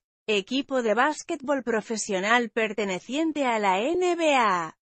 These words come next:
Desde dos mil cinco hasta dos mil diez estuvo casada con el cantante venezolano Franco Bellomo.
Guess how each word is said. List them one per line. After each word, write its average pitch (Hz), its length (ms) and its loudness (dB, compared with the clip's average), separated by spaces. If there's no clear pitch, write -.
Desde 202 480 2
dos 180 220 -2
mil 262 200 0
cinco 311 380 0
hasta 254 260 0
dos 220 220 0
mil 240 300 0
diez 269 380 0
estuvo 247 560 0
casada 277 580 0
con 254 240 0
el 226 160 -2
cantante 233 720 -2
venezolano 202 760 -2
Franco 294 480 0
Bellomo. 202 800 0